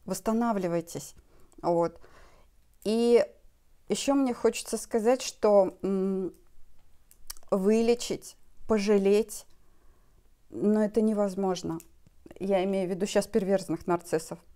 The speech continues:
То есть ждать, что он изменится, что у него что-то там переключится и ситуация пойдёт, э, в другую сторону, то есть в светлую,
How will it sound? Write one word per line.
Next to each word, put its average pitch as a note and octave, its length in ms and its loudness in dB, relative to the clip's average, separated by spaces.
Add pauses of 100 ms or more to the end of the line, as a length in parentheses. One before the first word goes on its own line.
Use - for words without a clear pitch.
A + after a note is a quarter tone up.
(360)
То G3 80 2
есть G#3+ 220 2 (400)
ждать, F#3+ 440 6
что - 260 0
он G#3 180 4
изменится, F#3+ 880 0 (260)
что - 260 0
у G3+ 60 4
него G#3+ 260 2
что-то A3+ 320 0
там G3+ 280 0 (280)
переключится A3+ 840 2 (140)
и G3+ 420 -2 (360)
ситуация G3 680 6
пойдёт, G3 640 2
э, D#3+ 640 4
в F3+ 80 -6
другую G3 360 0
сторону, A3+ 420 2
то F#3 120 0
есть F3+ 160 -4
в - 40 -8
светлую, G3+ 600 2